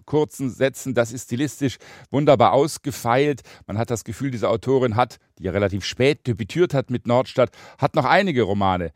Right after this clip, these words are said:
in der Schublade, die in nächster Zeit kommen werden. Nein, das ist ein sehr geschicktes Verfahren,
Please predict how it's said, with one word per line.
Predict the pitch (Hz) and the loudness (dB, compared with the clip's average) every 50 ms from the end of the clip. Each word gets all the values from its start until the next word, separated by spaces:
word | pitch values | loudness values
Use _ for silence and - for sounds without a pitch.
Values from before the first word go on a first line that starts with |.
| _ _ - | _ _ -10
in | 107 98 | -6 -4
der | 110 104 | -4 -4
Schublade, | - 135 127 - - 110 110 110 107 107 | -4 -6 -4 0 2 4 4 4 2 -2
die | 90 110 101 | -10 -10 -8
in | 104 | -6
nächster | 107 113 110 - - 117 | -6 -6 -6 -4 -4 -4
Zeit | - - 107 101 - | -2 0 -2 -2 -2
kommen | - 120 120 127 127 | 0 -2 -2 0 0
werden. | 123 131 - - - - - - | -2 -2 -2 -4 -14 -18 -20 -8
Nein, | - - 127 151 | 0 0 2 2
das | 147 143 | 0 -2
ist | 147 156 139 | -8 -6 -2
ein | 156 143 127 | 0 0 0
sehr | 107 135 165 185 185 151 | 0 0 2 2 2 0
geschicktes | - 147 - 160 - - - 123 - | -2 -8 -8 -8 -8 -10 -12 -10 -4
Verfahren, | - 123 110 - 120 123 131 139 131 147 135 | -4 -4 -2 2 2 2 2 2 0 -4 -8